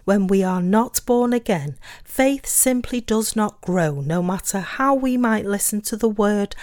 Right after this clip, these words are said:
and practice virtue. On the contrary, we only end up more skilled at pretending to others to have good faith, turning ourselves into hypocrites.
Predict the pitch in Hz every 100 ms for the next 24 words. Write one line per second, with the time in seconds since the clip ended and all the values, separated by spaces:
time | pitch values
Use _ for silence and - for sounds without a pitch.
0 | - - 165 - - 180 - - 165 -
1 | 170 156 151 - 147 127 _ _ - -
2 | - - 151 147 - - 277 294 - 180
3 | 143 135 - - - 202 214 262 277 269
4 | 240 233 233 - 208 214 254 254 - -
5 | 240 233 233 208 170 - 185 - - 254
6 | 262 269 254 - 240 269 262 160 147 -
7 | - - - 175 - 170 - - 190 -
8 | - 202 170 - - - - - - 277
9 | 262 196 160 165 156 - 190 196 190 -
10 | 202 196 - 185 - 262 262 233 - 147
11 | - - -